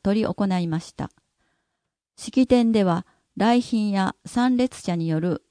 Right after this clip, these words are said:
献花や、町内小学生児童による平和の詩の朗読が行われ、戦争で犠牲になられた方々のご冥福をお祈りするとともに、恒久平和の実現を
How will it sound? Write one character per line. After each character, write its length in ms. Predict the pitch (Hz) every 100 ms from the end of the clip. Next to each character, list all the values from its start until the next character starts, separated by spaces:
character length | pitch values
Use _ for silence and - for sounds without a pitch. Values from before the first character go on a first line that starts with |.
| _
献 280 | - 233 220
花 160 | - 165
や、 220 | 143 151 _ _ _ _
町 240 | - 262 247
内 320 | 214 175 165
小 240 | - 240
学 200 | 247 262
生 320 | - - 214 214
児 120 | 214
童 180 | 214 196
に 160 | 165
よ 100 | 151
る 200 | 143 139 _ _ _ -
平 260 | 254 254
和 120 | 247
の 140 | 240 233
詩 160 | -
の 180 | 196 202 -
朗 200 | 220 233
読 240 | 226 208
が 200 | 202 196
行 180 | - -
わ 300 | 190 175 165
れ、 180 | 160 160 _ _ _ _ _
戦 280 | - 240 240
争 280 | 240 220
で 220 | 208 202 -
犠 80 | 185
牲 260 | - 262
に 140 | 254 247
な 160 | 214
ら 120 | 226 247
れ 120 | 208
た 140 | 160
方 220 | - 202 233
々 260 | 202 165
の 220 | 156 139 -
ご 140 | 165
冥 240 | 214 240 240
福 300 | - 185 185
を 160 | - -
お 140 | 226
祈 200 | 240 233
り 80 | 226
す 140 | -
る 120 | 208 202
と 140 | 180
と 120 | 175
も 140 | 185 180
に、 160 | 143 _ _ _ _ _
恒 220 | - 254
久 260 | 254 269 254
平 260 | 254 240 220
和 100 | 170
の 160 | 147
実 260 | 147 170 208
現 200 | 214 196
を 180 | 180 175